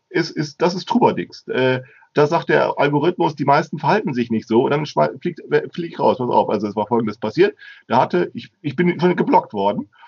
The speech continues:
da hatte irgendein Nutzer, irgendein Nutzer, genau, hatte geschrieben, hatte ein, hatte eine, ein Foto geschickt von einem,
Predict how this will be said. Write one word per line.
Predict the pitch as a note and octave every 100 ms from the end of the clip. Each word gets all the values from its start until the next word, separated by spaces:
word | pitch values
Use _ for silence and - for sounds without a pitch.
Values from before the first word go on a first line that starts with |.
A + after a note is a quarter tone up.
| - _
da | B2
hatte | C3+ -
irgendein | - G3 C4 G#3+ D3 C#3+
Nutzer, | D3+ - - E4+ - _ _ _ _ _ _ _ -
irgendein | A3+ E4+ C4 B2+ B2
Nutzer, | A#2+ B2+ E3+ C4 - _ _ -
genau, | A2+ F#2 - _ _ _ _ _ _ - -
hatte | F#3 G#3+
geschrieben, | D#3 D3 D#3+ F3
hatte | E3+ F3+
ein, | C#3 C3+ A2+
hatte | A#2 C#3
eine, | A#2 A#2 A2 G2+
ein | G#2+ G#2+
Foto | - F#3 A#2
geschickt | A2 - - -
von | D#3+ -
einem, | A#2 A#2 G#2+